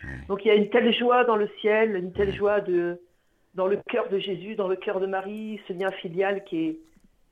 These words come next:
Speaker 2: qui, qui est, voilà,
Speaker 1: Ouais.
Speaker 2: glorifié.
Speaker 1: Oui, oui, oui, oui.
Speaker 2: Euh, et, et on, on est tous appelés aussi à vivre cette, euh, de cette gloire-là. Donc, euh, il y a beaucoup de joie dans ce mystère pour
Speaker 1: C'est
Speaker 2: moi,
Speaker 1: vrai,
Speaker 2: énormément.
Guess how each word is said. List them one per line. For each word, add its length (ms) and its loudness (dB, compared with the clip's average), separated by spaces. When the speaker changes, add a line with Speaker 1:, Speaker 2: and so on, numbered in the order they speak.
Speaker 2:
qui, 160 -14
qui 160 -10
est, 40 -6
voilà, 280 4
Speaker 1:
Ouais. 60 0
Speaker 2:
glorifié. 720 2
Speaker 1:
Oui, 60 -6
oui, 100 -2
oui, 240 -2
oui. 60 -8
Speaker 2:
Euh, 640 -2
et, 580 0
et 60 2
on, 160 0
on 160 -6
est 120 -4
tous 220 -12
appelés 400 -4
aussi 300 -6
à 40 -2
vivre 480 -6
cette, 260 -8
euh, 600 -4
de 180 -4
cette 200 2
gloire-là. 520 4
Donc, 300 -8
euh, 480 -2
il 120 -4
y 60 4
a 40 6
beaucoup 280 -2
de 140 2
joie 260 2
dans 200 -2
ce 60 -8
mystère 400 -6
pour 160 -8
Speaker 1:
C'est 60 -8
Speaker 2:
moi, 60 -6
Speaker 1:
vrai, 100 -6
Speaker 2:
énormément. 340 -4